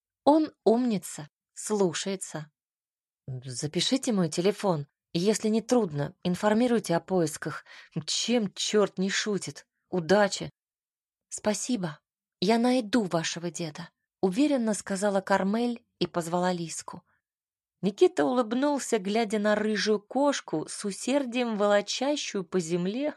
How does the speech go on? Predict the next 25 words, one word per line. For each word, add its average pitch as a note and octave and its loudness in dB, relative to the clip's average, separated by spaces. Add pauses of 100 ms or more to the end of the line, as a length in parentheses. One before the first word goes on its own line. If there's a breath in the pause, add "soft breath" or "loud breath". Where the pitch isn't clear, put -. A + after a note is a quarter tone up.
<laughs> - -14
небольшого G3+ 0
судака. G3 -6 (680)
"Во F3+ 6
всяком C#4+ 0
случае, C4 -2
с - -6
такими F3 4
помощниками F#3 -2
точно E3 0
не D#3+ -6
пропадёте". D#3 -6 (320)
Кармель G#3+ 0
возмутилась. A#3 -4
"Лиска, F#3 2
где D#3+ -4
ты C#4 -4
украла D#4+ 2
рыбину? A3+ 2 (300)
Нельзя E3 0
так F4+ -2
поступать!" A#3 -4 (720)
Кошка E4 2
мяукнула C4+ -2
возмущённо. F3 -2